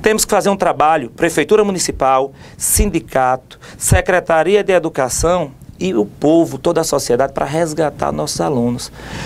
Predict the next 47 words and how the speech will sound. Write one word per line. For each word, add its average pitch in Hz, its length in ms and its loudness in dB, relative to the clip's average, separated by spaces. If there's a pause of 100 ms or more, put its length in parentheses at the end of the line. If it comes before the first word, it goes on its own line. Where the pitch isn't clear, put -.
(120)
Precisamos, 196 540 2
porque - 180 -2
a 190 60 4
perda 202 320 2
também 180 240 0
do 170 80 -6
fundeb 151 400 0
foi 185 180 0
de 160 120 -4
mais 170 280 2
de 175 120 0
um 196 40 2
milhão 190 440 2
de 185 80 2
reais 151 420 2
que - 60 -12
deixou 151 260 0
de 160 80 0
arrecadar 143 420 0
esse 135 240 -4
ano. - 280 -6 (520)
Nós 180 220 4
temos 214 260 4
um 214 80 4
problema 185 560 2
que 190 120 -8
também, 196 280 2
por 220 160 2
prestação 220 640 2
de 208 100 0
conta 208 400 0
que 196 140 -2
o 196 60 6
Executivo, 190 720 2 (200)
junto 190 220 2
à 185 60 2
sua 196 180 2
Secretaria 170 640 2
de 156 300 2
Educação, 147 640 0 (400)
que - 120 2
é - 20 6
a 170 60 4
questão 170 360 0
do 160 100 0
P 165 140 2
D, 147 280 2